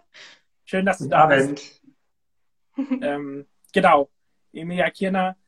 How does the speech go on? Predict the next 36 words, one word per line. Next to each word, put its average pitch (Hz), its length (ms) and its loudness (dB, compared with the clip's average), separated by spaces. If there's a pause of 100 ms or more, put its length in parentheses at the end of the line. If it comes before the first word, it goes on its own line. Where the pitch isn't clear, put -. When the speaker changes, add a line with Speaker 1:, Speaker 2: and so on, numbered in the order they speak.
(280)
Speaker 1:
äh, 143 280 -6
wir 170 160 -12
kennen 190 220 -2
uns 190 140 -6
auch 170 280 -8
eigentlich 170 280 -10
nur 165 140 -10
durchs, 151 320 -8
nur 156 160 -14
durchs, 151 360 -8
äh, 143 180 -10
Schreiben 170 480 -2
bei 147 180 0
Instagram. 165 640 -6
Vorher 147 480 0 (440)
haben 156 140 -6
wir 147 60 -6
uns 147 120 -10
auch 156 140 -4
noch 160 80 -8
nie 165 260 -12
wirklich 156 300 -12
gesehen 156 300 -8
irgendwo. 147 560 -6 (500)
Ähm, 143 340 -4
kannst 190 300 0
du 185 120 -2
dich 156 200 -12
kurz - 240 -12
vorstellen, 143 460 -2
wer 143 80 0
bist 180 260 -10
du, 151 100 -4
was 143 160 0
machst 160 280 -6
du? 143 240 -4